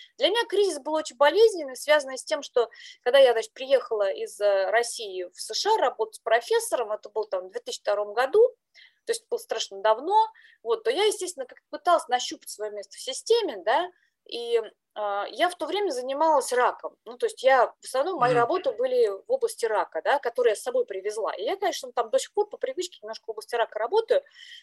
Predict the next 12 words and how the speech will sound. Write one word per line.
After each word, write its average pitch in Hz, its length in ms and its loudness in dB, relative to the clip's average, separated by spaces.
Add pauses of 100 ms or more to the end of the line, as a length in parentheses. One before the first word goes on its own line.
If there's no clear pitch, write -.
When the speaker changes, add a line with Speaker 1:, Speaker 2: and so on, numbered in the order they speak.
Speaker 1:
но 247 120 0
приехав 359 320 -2
в - 20 -8
С 311 140 -6
Ш 403 140 0
А, 453 40 4
я 339 180 4
столкнулась, 320 840 -2
э, 220 160 0
с 220 60 -6
ситуацией, 277 720 0
когда 247 420 2